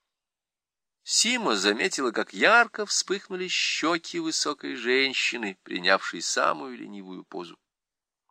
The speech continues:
Но остаётся главный вопрос. Зачем? Зачем познавать законы природы, мир вокруг себя?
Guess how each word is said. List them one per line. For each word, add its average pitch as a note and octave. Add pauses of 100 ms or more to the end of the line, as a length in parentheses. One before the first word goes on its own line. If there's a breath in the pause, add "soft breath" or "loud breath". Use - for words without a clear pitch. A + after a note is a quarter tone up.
(1080)
Но -
остаётся B2
главный C#3
вопрос. F#2 (800)
Зачем? D#3+ (1200 loud breath)
Зачем G#3
познавать A#3+
законы F#3
природы, A2+ (760 loud breath)
мир F3+
вокруг A#3
себя? C3+